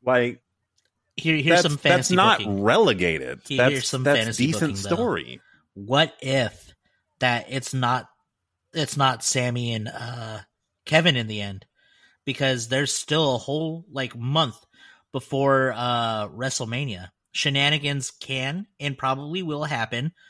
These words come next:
Speaker 2: Uh, you have Solo Sikoa in the picture.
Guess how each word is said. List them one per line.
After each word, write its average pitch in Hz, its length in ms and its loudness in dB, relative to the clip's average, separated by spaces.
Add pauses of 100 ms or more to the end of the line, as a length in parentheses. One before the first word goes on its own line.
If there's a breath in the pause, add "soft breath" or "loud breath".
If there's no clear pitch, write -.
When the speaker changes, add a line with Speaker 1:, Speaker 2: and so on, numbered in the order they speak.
(340 soft breath)
Speaker 2:
Uh, 123 260 0
you 120 220 -4
have 139 180 0
Solo 139 280 2
Sikoa 127 500 -2
in 120 80 -4
the 143 80 -4
picture. 123 480 -8